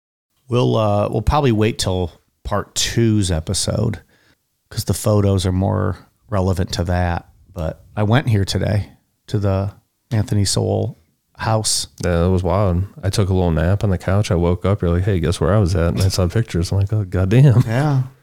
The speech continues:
Speaker 1: I was out and about and realized I was fifteen minutes away and decided, "Hey,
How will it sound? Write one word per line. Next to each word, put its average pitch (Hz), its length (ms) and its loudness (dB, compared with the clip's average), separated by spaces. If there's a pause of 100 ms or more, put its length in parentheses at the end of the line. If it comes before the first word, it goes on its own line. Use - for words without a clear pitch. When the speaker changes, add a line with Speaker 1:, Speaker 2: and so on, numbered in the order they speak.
(320)
Speaker 1:
I 135 340 0 (480)
was 127 220 2
out 117 220 0
and 110 120 0
about 113 460 0
and 110 160 -2
realized 113 540 2
I 110 60 2
was 104 160 0
fifteen 127 480 2
minutes 117 280 4
away 113 460 4
and 98 260 2 (800)
decided, 135 560 2
"Hey, 170 260 2